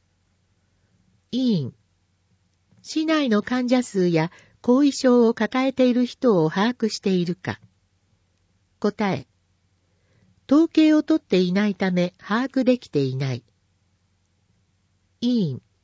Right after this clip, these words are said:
埼玉県内で独自に助成している自治体数は？答え、令和六年十二月時点で三十七自治体が独自に助成している。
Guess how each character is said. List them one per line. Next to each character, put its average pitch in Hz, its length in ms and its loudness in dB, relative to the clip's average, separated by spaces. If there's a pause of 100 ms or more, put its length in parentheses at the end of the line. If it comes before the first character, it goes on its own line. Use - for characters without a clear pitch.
(760)
埼 294 280 -2
玉 311 240 0
県 294 300 -4
内 202 240 0
で 160 180 0 (380)
独 311 280 2
自 240 160 0
に 160 220 -4
助 190 140 0
成 277 240 0
し - 100 -10
て 247 220 2
い 233 40 0
る 233 80 0
自 180 200 -4
治 - 160 -14
体 254 220 0
数 156 220 -8
は？ 127 260 -2 (1120)
答 214 340 -2
え、 135 140 -6 (1120)
令 302 240 2
和 247 140 2
六 226 300 -2
年 185 260 0
十 202 200 0
二 269 140 -4
月 254 300 -2
時 247 160 -4
点 160 300 -4
で 147 180 -2 (460)
三 311 340 -2
十 202 240 0
七 214 280 -2
自 247 200 -4
治 - 160 -12
体 160 220 -2
が 147 200 -4 (520)
独 285 240 0
自 214 180 0
に 143 160 -2
助 147 140 -2
成 175 240 -2
し - 120 -8
て 143 140 -2
い 131 100 -2
る。 - 180 -10